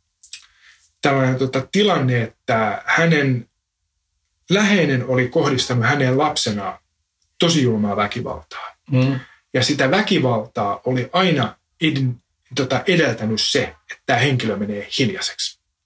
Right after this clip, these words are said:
Speaker 1: Hän
Speaker 2: Okei.
Speaker 1: oli, hän niinku, hän raahasi tätä hirveätä kokemusta niinku sisällään siitä, että niin kauan kuin mölyy, metelii, ihmiset huutaa, niin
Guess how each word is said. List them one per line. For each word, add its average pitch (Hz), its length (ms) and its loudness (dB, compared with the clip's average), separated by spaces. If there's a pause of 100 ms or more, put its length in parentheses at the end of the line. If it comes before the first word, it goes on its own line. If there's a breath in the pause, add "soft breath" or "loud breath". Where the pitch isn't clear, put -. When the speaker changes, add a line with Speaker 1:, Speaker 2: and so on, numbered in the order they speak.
(460)
Speaker 1:
Hän 151 140 2
Speaker 2:
Okei. 151 120 2
Speaker 1:
oli, 147 100 4
hän 170 180 2
niinku, 170 260 2
hän 170 180 2
raahasi 196 400 2
tätä 143 200 0
hirveätä 127 540 2
kokemusta 127 540 0
niinku 117 220 -2
sisällään 113 540 0
siitä, 120 400 0
että - 300 -6 (500 loud breath)
niin 220 140 2
kauan 170 260 2
kuin 151 200 2
mölyy, 170 380 4
metelii, 131 560 0
ihmiset 135 500 2
huutaa, 123 480 2
niin 110 260 2